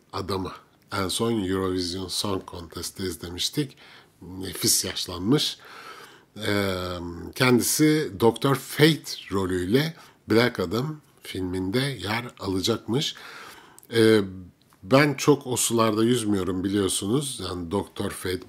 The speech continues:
Black Adam falan. Ama bilenler diyorlar ki nefis seçim. Doğrudur. Amazon Prime Video'da The Lord of the Rings dizisinin birinci sezonunun sekiz bölümden oluşacağını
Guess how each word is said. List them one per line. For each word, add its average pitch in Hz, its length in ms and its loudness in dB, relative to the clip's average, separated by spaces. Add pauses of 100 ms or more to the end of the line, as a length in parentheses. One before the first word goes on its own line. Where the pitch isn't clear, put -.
Black 92 240 -6
Adam 85 240 -6
falan. 139 440 0
Ama 113 280 4
bilenler 120 540 2
diyorlar 110 680 2
ki 165 300 -2
nefis 113 300 2
seçim. - 380 -10 (800)
Doğrudur. 90 520 -4 (2000)
Amazon 151 500 8
Prime 151 340 6
Video'da 107 760 0 (160)
The 113 80 8
Lord 127 380 8
of 139 220 4
the 107 60 2
Rings 127 460 4
dizisinin 107 680 2
birinci 135 440 6
sezonunun 107 680 2
sekiz 120 680 -2
bölümden 95 460 -2
oluşacağını 92 840 -4